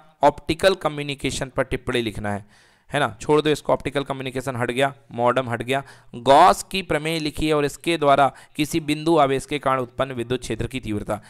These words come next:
तो भाई साहब गॉस की प्रमेय लेना है, इसके कारण आप गॉस की प्रमेय लिखने के बाद एक बिंदु आवेश लेना है क्यू का, एक गॉसियन रीजन बनाना है, सटाक इलेक्ट्रिक फील्ड, यहाँ पर एक छोटा सा क्षेत्र लेना है और फिर आपको क्या करना है, ई डॉट डी एस करके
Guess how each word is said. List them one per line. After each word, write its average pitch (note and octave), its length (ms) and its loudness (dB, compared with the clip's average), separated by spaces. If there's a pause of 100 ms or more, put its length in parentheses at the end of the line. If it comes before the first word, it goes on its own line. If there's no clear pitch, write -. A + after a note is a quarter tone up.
(180)
तो B2+ 80 -4
भाई C3 200 0
साहब C#3 220 0
गॉस C3 220 2
की D3 100 -10
प्रमेय C3+ 300 -6
लेना C3+ 280 -2
है, D3 180 -4 (260)
इसके C3+ 320 -4
कारण B2+ 280 0
आप A#2+ 200 -6 (100)
गॉस B2 220 0
की - 100 -10
प्रमेय B2+ 260 -4
लिखने B2+ 260 -6
के B2+ 80 -6
बाद B2 140 0
एक A#2 140 -4
बिंदु B2 240 -4
आवेश B2 280 0
लेना C3 200 -4
है C3+ 80 -4
क्यू C#3 200 -6
का, D3 180 2 (380)
एक A#2+ 140 -4
गॉसियन A#2+ 420 0
रीजन A#2+ 300 -4
बनाना C3+ 320 -2
है, D#3 160 -6 (240)
सटाक C#3+ 580 4 (100)
इलेक्ट्रिक B2 460 -4
फील्ड, C#3 360 -2 (360)
यहाँ B2 260 -2
पर B2+ 140 0
एक A#2+ 120 -6
छोटा B2 260 -2
सा A#2+ 140 -4
क्षेत्र C3 360 -6
लेना C#3 320 -2
है D3+ 180 -2 (320)
और A#2+ 200 2
फिर C3+ 120 0
आपको B2 240 2
क्या A#2+ 180 0
करना B2 320 -4
है, D#3 200 -4 (280)
ई F3+ 280 -2
डॉट C3+ 400 2
डी B2+ 180 -2
एस B2+ 180 -2
करके D3 540 0